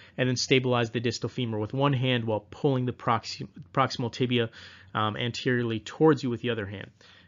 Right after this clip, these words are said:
An intact A C L is gonna limit the anterior translation, which is, like, how far the tibia will go, um, how far forward it will go.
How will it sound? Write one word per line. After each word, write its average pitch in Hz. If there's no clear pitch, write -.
An 131
intact 135
A 156
C 139
L 135
is 123
gonna 113
limit 123
the 131
anterior 123
translation, 117
which 107
is, 107
like, -
how 110
far 117
the 107
tibia 120
will 107
go, 120
um, 110
how 123
far 107
forward 131
it 139
will 139
go. 143